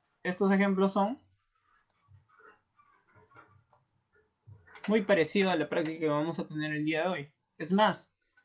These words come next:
con estos ejemplos te va a dar una idea cómo resolver la práctica de hoy.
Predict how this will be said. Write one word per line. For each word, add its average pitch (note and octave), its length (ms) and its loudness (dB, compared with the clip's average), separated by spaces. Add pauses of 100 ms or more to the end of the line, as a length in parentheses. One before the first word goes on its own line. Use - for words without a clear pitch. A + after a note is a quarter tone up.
con F#3 180 0
estos G#3 260 2
ejemplos G3+ 520 2
te E3 120 0
va E3+ 140 4
a F3+ 40 8
dar F3+ 160 6
una F3+ 140 0
idea F3+ 420 2
cómo F3 260 -8
resolver D#3+ 440 -2
la C#3 140 -6
práctica D3 420 -4
de C#3 120 -8
hoy. C3+ 180 -16